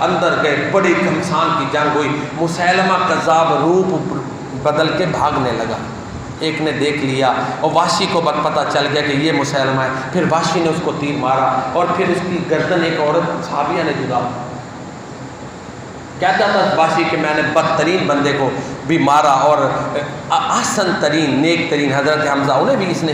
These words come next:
شہید کیا تھا کفر کی حالت میں۔ تو بہرحال ہمارا عقیدہ یہی ہے۔ او ختم نبوت دا سال آ رہا ہے، پنجابی کی نعتیہ اشعار ہیں، جن پہ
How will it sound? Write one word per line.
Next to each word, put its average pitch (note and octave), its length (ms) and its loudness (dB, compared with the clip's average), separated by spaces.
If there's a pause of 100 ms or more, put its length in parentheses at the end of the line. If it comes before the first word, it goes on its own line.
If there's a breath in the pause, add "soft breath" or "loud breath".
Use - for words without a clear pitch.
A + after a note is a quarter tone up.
شہید B2+ 280 -2
کیا B2+ 120 0
تھا B2+ 180 -2
کفر C3 280 -2
کی A2+ 80 -4
حالت A2 300 0
میں۔ - 260 -8 (380 loud breath)
تو D3+ 60 2
بہرحال F3+ 480 4 (400)
ہمارا F3 360 4
عقیدہ F#3 400 2 (100)
یہی E3+ 300 2
ہے۔ - 440 0 (180)
او F3 120 4
ختم F3+ 420 0
نبوت E3+ 560 2
دا D#3+ 80 2
سال D#3+ 340 2
آ D3+ 160 6
رہا C#3 260 4
ہے، C3 140 4
پنجابی D#3 460 2
کی D3+ 100 0
نعتیہ C#3+ 380 2
اشعار B2+ 380 2
ہیں، A#2+ 160 -2
جن D#3 180 0
پہ D#3 60 -2